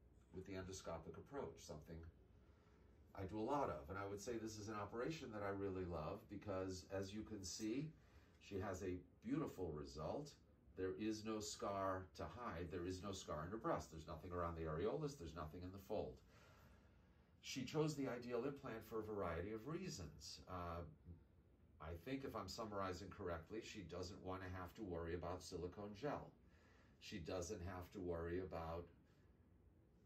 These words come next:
monitoring her breast for rupture, because if one of these implants fails and leaks, it's leaking salt water, which is absorbed by her body, and she'll know that right away by looking in the mirror.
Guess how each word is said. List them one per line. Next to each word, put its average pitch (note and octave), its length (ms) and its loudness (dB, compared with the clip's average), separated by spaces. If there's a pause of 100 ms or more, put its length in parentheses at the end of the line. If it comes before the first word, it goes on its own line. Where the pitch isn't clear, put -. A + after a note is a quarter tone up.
(120)
monitoring A2+ 720 0
her G#2+ 100 2
breast E2 380 -2
for A2+ 120 2
rupture, B2 580 0
because F2+ 320 -2
if F2+ 140 -6
one F#2+ 180 -2
of F#2+ 160 -6
these G2+ 400 0 (100)
implants G2 680 -4 (260)
fails F#2 600 2 (100)
and E2+ 240 0
leaks, - 480 -2
it's F#2+ 240 -4
leaking G2 400 -2 (140)
salt F2+ 420 -2
water, D2+ 480 -4
which F2 180 -4
is F2+ 140 -4
absorbed E2 400 -2
by F#2 120 0
her F#2+ 200 0
body, D#2 380 -4 (520)
and A2+ 100 -4
she'll C#3 240 0
know B2 140 2
that A#2+ 180 2
right B2 100 4
away A#2+ 220 2
by B2 100 2
looking B2 280 -2
in A#2+ 80 -6
the C3 140 -4
mirror. D#2+ 220 0